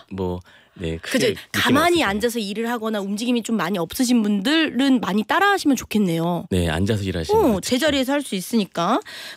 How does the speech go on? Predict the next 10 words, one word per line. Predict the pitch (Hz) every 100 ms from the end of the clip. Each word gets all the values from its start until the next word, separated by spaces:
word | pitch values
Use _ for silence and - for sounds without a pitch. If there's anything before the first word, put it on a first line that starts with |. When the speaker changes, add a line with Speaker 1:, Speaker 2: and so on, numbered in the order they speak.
| 320
Speaker 2:
나쁜 | - - 539 523
자세 | 311 262
때문에 | - 330 302 269 247 247 233
두통이 | - - - 480 440
오기도 | 233 233 269
한다는 | 277 262 185
얘기를 | 180 190
들었거든요. | - 269 302 202 165 143 285 453 -
Speaker 1:
네. | 87 73 78
Speaker 2:
그때 | - 302 _